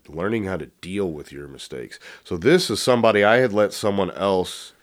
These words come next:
put the string ferrules, this, this back, these back parts in, and they weren't lined up. It was all kinds of issues with it.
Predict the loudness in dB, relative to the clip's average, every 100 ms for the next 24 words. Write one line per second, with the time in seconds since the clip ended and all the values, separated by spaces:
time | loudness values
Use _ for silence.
0 | _ _ _ _ -4 -4 -2 -6 -6 -6
1 | -6 -6 -8 -10 -8 -10 -12 -12 -12 -12
2 | -16 -12 -10 -10 -10 -14 -14 -10 -10 -10
3 | -12 -12 -14 -16 -16 -16 _ -20 -20 -12
4 | -8 -8 -6 -4 -6 -8 -10 -8 -6 -6
5 | -6 -4 -4 -4 -6 -8 -10 -6 -4 -2
6 | -2 -4 -6 -4 -4 -6 -6 -8 -10 -10
7 | -10 -10 -12 -14 -16 -14 -16 -20